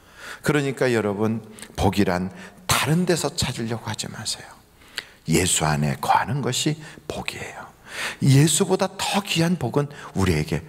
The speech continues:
없어요. 그러므로 이 아침에도 내가 그 예수를 나의 구주로 믿고 내가 그 주님과 함께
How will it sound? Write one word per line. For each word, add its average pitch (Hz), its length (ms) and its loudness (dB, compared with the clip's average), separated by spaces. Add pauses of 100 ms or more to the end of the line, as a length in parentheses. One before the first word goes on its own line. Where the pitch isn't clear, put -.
(160)
없어요. - 760 -2 (340)
그러므로 85 480 2
이 92 140 -4
아침에도 78 600 -2 (540)
내가 - 320 -2
그 - 240 2
예수를 139 480 0
나의 117 260 -2
구주로 - 400 -4
믿고 - 400 -6 (600)
내가 - 320 -4
그 165 180 2
주님과 143 420 -2
함께 123 380 -2